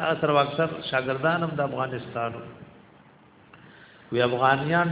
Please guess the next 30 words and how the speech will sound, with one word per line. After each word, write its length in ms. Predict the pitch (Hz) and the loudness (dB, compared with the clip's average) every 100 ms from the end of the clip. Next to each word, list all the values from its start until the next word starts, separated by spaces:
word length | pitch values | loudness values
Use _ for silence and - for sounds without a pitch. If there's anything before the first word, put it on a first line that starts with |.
| - | 2
ټول 180 | 185 170 | 0 2
جنتیان 580 | 139 120 117 117 135 147 147 | 0 0 -2 -2 0 0 -2
دي، 80 | 135 | -4
خو 120 | 117 | -4
کدرې 400 | - - 120 143 - | -4 -2 -2 -2 -2
خبرې 280 | 107 123 120 | -2 -2 -2
پکې 240 | 123 - 107 | -4 -6 -6
نه. 180 | 104 95 - - - - - - - - - - - - - | -6 -10 -12 -18 -20 -20 -20 -20 -20 -20 -20 -20 -20 -20 -8
چا 120 | - 160 | -2 -2
به 100 | 170 | 0
وی 180 | 170 | -4
شیخ 180 | 165 147 113 | -2 -4 -4
حسن 200 | 110 117 | -6 -2
جان 160 | 143 135 | -4 -4
صاحب 140 | 123 117 | -4 -4
رحمت 240 | 104 117 - | -4 -6 -8
الله 200 | 110 101 | -8 -8
علیه 140 | 101 98 | -8 -10
وی، 140 | 90 - - - | -12 -16 -18 -6
وی 80 | 131 | 0
یو 120 | 165 160 | 2 2
چې 120 | 135 123 | 0 0
نسوار 420 | 113 - 127 123 | 0 2 4 4
نه 200 | - 110 - | 2 -6 -6
کوي. 200 | 92 82 - - - - - - - - | -8 -10 -14 -18 -16 -14 -14 -14 -14 -4
کبای 320 | 143 - - - - - - - - | -2 0 -4 -6 -12 -16 -18 -20 -6
خوش 160 | 139 - | -6 -2
طبیعتی 440 | 131 131 131 131 | -4 0 0 0
به 180 | 156 131 | -2 -2
ګوره. 300 | 107 107 101 | -2 -4 -6